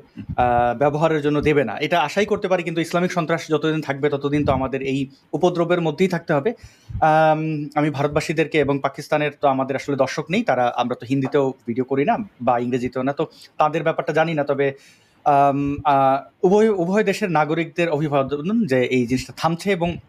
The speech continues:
সবার কাছে এটাই তো অনুরোধ থাকবে যে সন্ত্রাসবাদীদের আপনারা প্রশ্রয়, আশ্রয় কোনো কিছুই দেবেন না।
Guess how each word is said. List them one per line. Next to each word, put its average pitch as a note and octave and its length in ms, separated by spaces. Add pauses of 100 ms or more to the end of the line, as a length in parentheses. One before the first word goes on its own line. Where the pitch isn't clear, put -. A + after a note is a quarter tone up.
(160)
সবার D3+ 200
কাছে D#3 200
এটাই D#3+ 140
তো D#3+ 100
অনুরোধ D3+ 220
থাকবে D3+ 260
যে G#3 140 (260)
সন্ত্রাসবাদীদের F3 640
আপনারা C3+ 500
প্রশ্রয়, D#3 340
আশ্রয় C#3+ 320
কোনো D3 160
কিছুই D3 200
দেবেন A#2+ 200
না। G#2+ 100